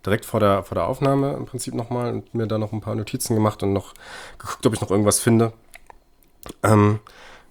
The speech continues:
und, ähm, von daher war ich jetzt nicht überrascht von dem, was da kommt. Ich hab mich eher drauf gefreut, <laughs> muss ich sagen, ne? Ich hab, ähm,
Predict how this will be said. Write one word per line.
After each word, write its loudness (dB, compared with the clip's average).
und, 4
ähm, 4
von 2
daher 8
war 6
ich -2
jetzt 2
nicht 4
überrascht 2
von 2
dem, 4
was 2
da 6
kommt. 0
Ich -6
hab 4
mich 2
eher 8
drauf 2
gefreut, -2
<laughs> 4
muss 8
ich -4
sagen, 4
ne? 2
Ich -2
hab, 2
ähm, 2